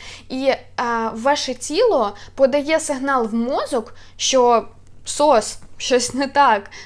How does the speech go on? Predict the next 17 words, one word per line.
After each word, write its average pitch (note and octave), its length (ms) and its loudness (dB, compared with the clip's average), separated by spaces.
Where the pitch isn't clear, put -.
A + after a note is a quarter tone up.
типу, A#3+ 400 0
зупини, C#4 500 -2
я A3+ 140 0
не B3+ 160 -2
розумію D#4 560 -2
ці D4 140 -8
відчуття». C#4+ 640 -4
І C#4 80 -6
мозок D4+ 320 -2
такий: C#4+ 400 -6
«Окей, F4+ 600 2
блокуємо». C#4 1000 -2
І D4 60 -4
таким E4 400 -2
чином E4+ 580 -2
ви C4 400 -2
самостійно F#4+ 960 0